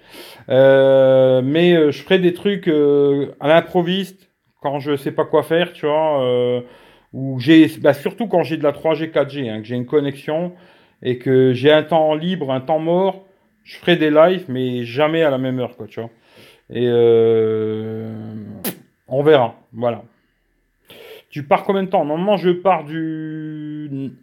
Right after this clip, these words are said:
normalement, hein, je pars le vingt-six juillet et je reviens début septembre, voilà. Et je pars, euh, je vais en Italie, tu vois. Je rigole, t'inquiète pas. Mais écoute, Aïcha, y a pas de problème, euh, moi, je te fais quand même un gros bisou,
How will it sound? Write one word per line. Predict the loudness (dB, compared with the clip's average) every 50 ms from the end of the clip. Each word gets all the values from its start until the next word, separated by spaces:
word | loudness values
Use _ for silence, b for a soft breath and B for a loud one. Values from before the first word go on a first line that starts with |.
| _ _
normalement, | -6 -6 -4 0 2 2 4 4 2 2 0 -2 -4
hein, | -6 -6
je | -8 -8
pars | -4 -2 -2 0 0
le | -2
vingt-six | -4 -4 -4 -4 -4 -6 -8 -10 -12
juillet | -10 -10 -10 -10 -8 -6 -4 -4 -4 -4 -6 -12 b b b b b b b b b b _ -6
et | -6
je | -4 0
reviens | 0 2 2 2 2
début | 2 0 -4 -4 -6 -10
septembre, | -10 -12 -10 -10 -10 -12 -12 -14 _ _ _ _ _ _ _ -14
voilà. | -12 -10 -10 -10 -14 -18 _ _ _ _ _ _ _ _ _ _ _ _ _ _ _ _ _ _ _ _ B B B B B B B -4
Et | -4
je | -2 0 -2
pars, | -2 -2 0 2 2 2 2 0 -2
euh, | -4
je | -4 -4
vais | -6
en | -6 -6
Italie, | -8 -8 -10 -12 -12 -14
tu | -18 -20
vois. | -20 _ _ _ _ _ _ _ _ _ _ _ _ _ _ _ _ _ _ _ _ _ _ _ _ _ _ _ b b b b b b b b b _ _
Je | -10 -8
rigole, | -6 0 4 4 4 4 2
t'inquiète | -4 -6 -6 -8 -6 -4
pas. | -6 -6 -6 -8 _ _ _ _ _ _ _ _ _
Mais | -4 -2 -2
écoute, | -2 -2 -4 0 2 2
Aïcha, | 2 2 2 0 -2 0
y | 0 0
a | -2
pas | -2 -4 -6
de | -6
problème, | -4 -4 -2 0 0 0 0 -2
euh, | -4 -4 -4 -4 -6 -6 -8 -8 -10 -10 -10
moi, | -8 -8
je | -8 -6
te | -8 -6
fais | -4 -4 -2
quand | 0 0
même | 2 2 2
un | 0 0
gros | 0 -2 -2 -2
bisou, | -2 -8 -6 -4 -2 -2 -2 -4 -8